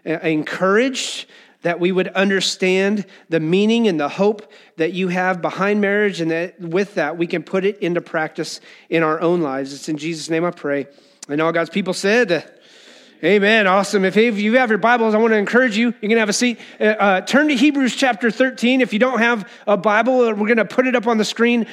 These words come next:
uh, for you. You can grab the Bible in front of you. I'll warn you, it's King James. We're gonna get some new ones at some point. Matter of fact, uh, for those of you who are members, uh, we're gonna look towards,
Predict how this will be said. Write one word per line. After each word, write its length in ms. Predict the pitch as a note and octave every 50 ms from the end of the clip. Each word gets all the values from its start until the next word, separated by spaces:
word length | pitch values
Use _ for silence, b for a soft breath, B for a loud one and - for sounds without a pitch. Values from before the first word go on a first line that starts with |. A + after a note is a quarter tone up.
| B B B
uh, 180 | G3+ F#3 F3+
for 320 | - - - G#3 A#3 B3 C4
you. 100 | C4 C4
You 160 | B3+ B3 A3+
can 140 | F#3 G3+ F#3
grab 220 | G3 A3+ A#3+ A#3
the 80 | G#3+ G3
Bible 260 | A3+ A3+ A#3 A#3 A3+
in 60 | G#3
front 240 | - - A3+ A3+ A#3
of 80 | G#3+ A3+
you. 100 | A#3 A3
I'll 100 | G3 F#3+
warn 200 | G3+ A3+ A3+ A#3
you, 80 | A3
it's 100 | G#3 -
King 240 | - - A3+ A3 A3
James. 380 | F3+ F#3+ G#3+ A3 A3 G#3 - - B B B
We're 120 | B F#3+ G3+
gonna 180 | A3 G#3+ G#3
get 120 | F#3 A3+ A3
some 160 | - G#3+ G#3+
new 140 | G#3+ A3+ A3+
ones 220 | A3+ A3+ A3 G#3+
at 80 | G#3 -
some 200 | - A3+ A3 G#3
point. 520 | E3+ G3+ A3+ A#3 A#3 A#3 A#3 - - -
Matter 160 | G#3 F#3+ G3
of 60 | F#3
fact, 280 | - G#3 G#3 G3+ G3+ A3
uh, 100 | G#3 F#3+
for 160 | - - G3+
those 220 | G3 G#3 G#3+ G#3 G3
of 80 | F#3+
you 160 | G3 A3+ A3+
who 140 | F#3 G#3 A3
are 100 | G3+ F#3
members, 500 | F3+ G3 A#3 B3+ A3+ G#3 G3+ G#3+ G#3 - B B B B
uh, 100 | E3+ F3 F3
we're 120 | F#3+ G#3+
gonna 240 | A3+ G#3+ G3+ F#3+ G3 -
look 440 | F#3+ F3 F#3 F#3+ A3+ C4 C4 - -
towards, 480 | - - G#3+ G#3 G#3 G#3+ A#3 A3 G#3